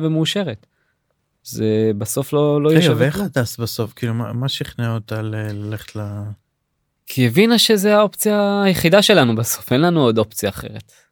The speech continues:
Speaker 1: הציעו לנו בדרך לאמץ, והציעו לנו כל מיני דברים אחרים, כאילו, אבל יש לנו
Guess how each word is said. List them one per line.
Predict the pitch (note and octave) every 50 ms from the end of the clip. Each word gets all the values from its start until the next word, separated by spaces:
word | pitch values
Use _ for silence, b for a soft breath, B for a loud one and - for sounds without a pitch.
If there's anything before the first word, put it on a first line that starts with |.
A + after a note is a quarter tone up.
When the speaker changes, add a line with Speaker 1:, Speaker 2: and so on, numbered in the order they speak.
| _ _ _ _ _ _ _ _
Speaker 1:
הציעו | - - - A2 G#2+
לנו | A2+ A#2+ A#2 A2
בדרך | A2 G#2 G2+ G#2+ G#2+ - -
לאמץ, | F#2+ F#2+ F#2+ F2+ F#2+ A#2+ C3+ C#3 - - - - - - - -
והציעו | G2 G#2+ - - - G#2 G2+
לנו | G#2 G#2 G#2 G#2 G#2 G#2 G#2 G#2+ G#2 G#2 G#2 G2+ G2+ G2+ b b b b b b _
כל | - A2+ A2
מיני | A2 A2+ A2+ A2+ A2
דברים | G#2 G2+ A2 A2 A2+ A2+
אחרים, | G#2+ - - A2 A2+ C3 D#3 E3 D#3 C#3+ - _ _ _ _ _ _ _
כאילו, | - A#2+ A#2+ A#2+ A#2 A#2 A#2 A#2 F#2+
אבל | G2 A2 A2 G#2+
יש | B2 C#3 - -
לנו | E3 E3+